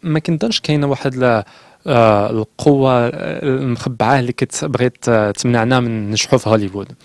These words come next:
كأجنبيين. علاش؟ أنا كنظن أن، آم، كل شيء يمكن له يجي لهوليوود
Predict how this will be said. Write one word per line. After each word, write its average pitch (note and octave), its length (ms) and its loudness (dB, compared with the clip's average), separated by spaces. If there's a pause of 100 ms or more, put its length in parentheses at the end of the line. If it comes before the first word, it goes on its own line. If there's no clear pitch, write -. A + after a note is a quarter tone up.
(180)
كأجنبيين. G#2+ 680 -2 (600)
علاش؟ A2+ 260 0
أنا C#3+ 140 -2
كنظن D3+ 400 -2
أن، C3+ 240 -2 (340)
آم، A2 340 0 (120)
كل F3 180 2
شيء G#3+ 320 -4 (340)
يمكن C3 340 -4
له B2+ 80 2
يجي A#2+ 220 -2
لهوليوود B2+ 540 -4